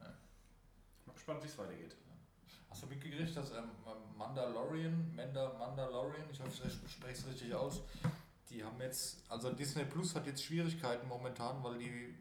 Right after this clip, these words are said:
Speaker 1: sehr, sehr viele Disney Plus Kunden ihr Abo jetzt kündigen, weil dann die Serie fertig ist.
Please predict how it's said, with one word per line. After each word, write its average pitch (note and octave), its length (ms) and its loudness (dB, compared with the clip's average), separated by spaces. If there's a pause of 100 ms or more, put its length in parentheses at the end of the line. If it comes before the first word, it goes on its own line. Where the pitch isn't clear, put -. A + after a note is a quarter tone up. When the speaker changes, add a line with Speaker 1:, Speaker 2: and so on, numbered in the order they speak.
Speaker 1:
sehr, D3 360 8
sehr E3 240 8
viele E3 320 8
Disney D#3+ 340 2
Plus E3+ 260 0
Kunden E3 400 6
ihr D3 140 0
Abo C#3+ 200 2
jetzt C#3 140 0
kündigen, C3+ 420 2
weil A#2 140 0
dann A#2 140 -4
die A#2+ 80 -6
Serie B2+ 320 -2
fertig G#2+ 320 -4
ist. - 160 -8